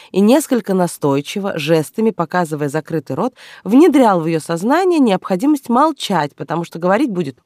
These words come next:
он. Она вроде поняла, потому что разом засуетилась, подбирая вещи, засыпая костер, сопровождая свои действия скороговоркой. "Да я поняла, что мне лучше держать язык за зубами.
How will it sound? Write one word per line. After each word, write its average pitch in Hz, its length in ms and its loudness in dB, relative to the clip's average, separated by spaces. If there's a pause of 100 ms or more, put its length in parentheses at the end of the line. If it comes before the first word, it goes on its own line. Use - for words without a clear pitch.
(120)
он. 131 320 0 (1080)
Она 123 260 -10
вроде 170 240 -6
поняла, 247 480 -6 (500)
потому 170 280 -2
что - 160 -10
разом 202 320 -2
засуетилась, 147 800 -8 (240)
подбирая 156 400 -2
вещи, 143 360 -4
засыпая 127 460 -10
костер, 220 480 -6
сопровождая 143 600 -6
свои 117 220 -12
действия 233 440 -2
скороговоркой. 160 680 -10 (360)
"Да 156 100 -4
я 196 140 -2
поняла, 208 460 -2
что - 160 -8
мне 170 120 0
лучше 170 220 -4
держать 165 340 -2
язык 170 200 -8
за 160 120 -6
зубами. 160 460 -4